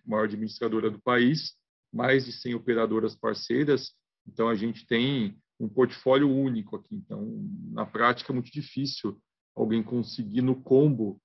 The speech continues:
é, rentabilizar mais ali os seus clientes do que conosco, mesmo nesse modelo parcelado, tá? Então, isso vai mudar um pouco, é, a din-, até a dinâmica de caixa, é, daqui pra frente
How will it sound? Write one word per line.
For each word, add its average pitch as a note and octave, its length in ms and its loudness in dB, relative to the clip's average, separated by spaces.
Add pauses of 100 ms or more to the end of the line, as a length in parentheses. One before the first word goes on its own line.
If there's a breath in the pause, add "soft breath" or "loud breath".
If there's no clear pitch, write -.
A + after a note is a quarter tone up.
(380)
é, A2 160 -4
rentabilizar B2 760 2
mais B2 380 2
ali A#2+ 260 -2
os B2+ 140 -6
seus B2+ 140 -8
clientes B2+ 320 -6
do C3 60 -16
que C3+ 100 -8
conosco, C3 580 0
mesmo D3+ 360 4
nesse D#3 220 -2
modelo C#3+ 340 -4
parcelado, A#2+ 720 -2
tá? A2+ 140 -8
Então, A2 180 -4
isso B2 180 -6
vai D3 100 4
mudar D3 280 2
um D3+ 100 0
pouco, C3+ 540 -4 (480)
é, A2+ 240 0
a A#2 100 -2
din-, A2+ 180 -2
até C#3 180 2
a D3 40 4
dinâmica D3 420 -2
de C3 160 -8
caixa, B2 560 -4 (440)
é, G#2+ 160 -4
daqui G#2+ 280 -6
pra A2 200 -4
frente D3 560 -6